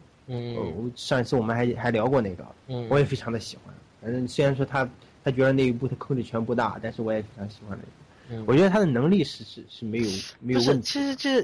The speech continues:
Speaker 1: 怎么讲啊？我觉得诺兰这个人出现，尤其是他，他火是就是在那个《黑暗骑士》就爆，爆发了以后，对不对？然后大家就觉得，
Speaker 2: 啊。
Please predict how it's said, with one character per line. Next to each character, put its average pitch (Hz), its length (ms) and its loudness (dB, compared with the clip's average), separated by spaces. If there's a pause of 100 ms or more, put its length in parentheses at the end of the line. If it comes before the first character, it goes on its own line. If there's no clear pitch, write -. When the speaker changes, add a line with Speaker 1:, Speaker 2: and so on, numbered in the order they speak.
(140)
Speaker 1:
怎 196 100 2
么 226 120 4
讲 135 180 6
啊？ 110 100 4
我 123 140 2
觉 160 140 2
得 214 140 6
诺 196 340 6
兰 131 260 6
这 202 100 2
个 156 120 6
人 123 180 4
出 156 180 -2
现， 160 220 6
尤 143 100 6
其 185 160 4
是 160 200 4
他， 240 300 6
他 302 200 8
火 196 380 2
是 160 160 0
就 196 160 0
是 156 100 -2
在 147 200 4
那 135 180 2
个 107 260 6 (640)
《黑 185 240 4
暗 156 140 6
骑 151 140 0
士》 156 200 2 (720)
就 143 140 0
爆， - 180 -10 (540)
爆 170 160 8
发 147 200 8
了 131 120 10
以 104 80 6
后， 113 180 4
对 98 100 -2
不 87 60 -6
对？ 87 100 -6 (220)
然 123 160 6
后 110 140 6
大 - 20 4
家 143 140 6
就 143 100 4
觉 135 140 2
得， 131 80 6
Speaker 2:
啊。 123 40 4